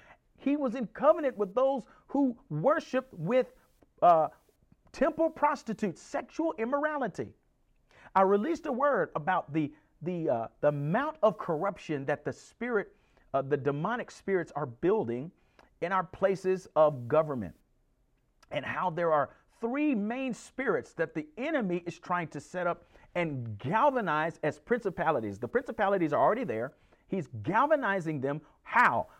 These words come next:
By getting more and more people to agree with the spirit of error that draws them into this deception and feeds these demonic spirits that inhabit and influence the entire land. They are abortion,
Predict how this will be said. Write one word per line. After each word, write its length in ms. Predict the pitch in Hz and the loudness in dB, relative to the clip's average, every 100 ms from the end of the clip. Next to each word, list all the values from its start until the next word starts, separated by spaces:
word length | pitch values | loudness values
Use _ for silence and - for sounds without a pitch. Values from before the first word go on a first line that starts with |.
| - | 0
By 140 | 156 | 0
getting 500 | 131 107 240 330 320 - - | 0 0 0 0 -2 -8 -6
more 320 | 143 233 320 | 0 2 2
and 80 | 262 | 2
more 140 | 240 | -2
people 320 | - 233 208 | 0 0 0
to 180 | - 202 | 0 0
agree 460 | 165 127 233 311 226 | 0 0 2 2 0
with 240 | 185 - | -2 -4
the 80 | 190 | -10
spirit 340 | - 185 185 | -8 -2 0
of 80 | 202 | 2
error 380 | 247 240 185 196 - | 2 4 2 0 -2
that 220 | - 165 113 | 2 2 0
draws 420 | 113 196 269 202 | -2 0 2 0
them 140 | 214 | -2
into 160 | 220 208 | -2 -4
this 160 | 214 | -6
deception 600 | - 190 220 214 - 175 185 _ - | -6 -8 -4 -4 -2 -6 -6 _ -10
and 180 | 185 175 - - | -6 -6 -8 -4
feeds 320 | 262 311 175 | 0 0 -2
these 220 | 214 180 | -4 -2
demonic 420 | 143 165 160 143 | -2 -2 -4 -6
spirits 480 | - - 135 196 - _ _ | -10 -4 -2 -2 -8 _ _
that 160 | 175 - | -4 -2
inhabit 560 | 156 113 175 185 247 247 | -6 -4 -4 0 0 0
and 100 | 170 | -4
influence 480 | 180 - 120 135 165 | -4 -6 -6 -6 -6
the 140 | 180 | -6
entire 400 | 190 151 247 165 | -8 2 4 4
land. 460 | 202 269 262 139 101 - _ _ _ _ _ _ _ - | 4 0 -2 -4 -8 -16 _ _ _ _ _ _ _ 2
They 200 | 151 185 | 4 8
are 220 | 180 226 | 6 8
abortion, 640 | 208 196 226 - 165 202 | 6 6 4 2 -6 -6